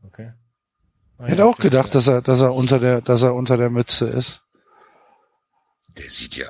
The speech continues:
Speaker 3: aus, ey.
Speaker 2: Ja, der, da, das ist aber, das ist schon relativ authentisch, finde ich.
Speaker 3: Ja, das stimmt. Ja. Werner Schamulski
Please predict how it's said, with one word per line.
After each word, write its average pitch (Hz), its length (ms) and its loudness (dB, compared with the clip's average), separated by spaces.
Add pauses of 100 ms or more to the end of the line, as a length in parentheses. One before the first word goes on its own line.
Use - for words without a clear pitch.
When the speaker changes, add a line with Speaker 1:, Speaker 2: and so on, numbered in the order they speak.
Speaker 3:
aus, - 480 -16
ey. - 120 -20 (440)
Speaker 2:
Ja, 240 120 2
der, 170 160 0
da, 135 200 0
das 127 220 2
ist 165 140 4
aber, 143 420 2
das 131 260 0
ist 185 120 2
schon 220 360 2
relativ 214 420 0
authentisch, 180 680 -2
finde 113 320 -8
ich. - 200 -12 (200)
Speaker 3:
Ja, - 400 -20 (120)
das - 100 -20
stimmt. 73 220 -20 (1900)
Ja. 73 220 -10 (340)
Werner 69 420 0
Schamulski 78 680 -2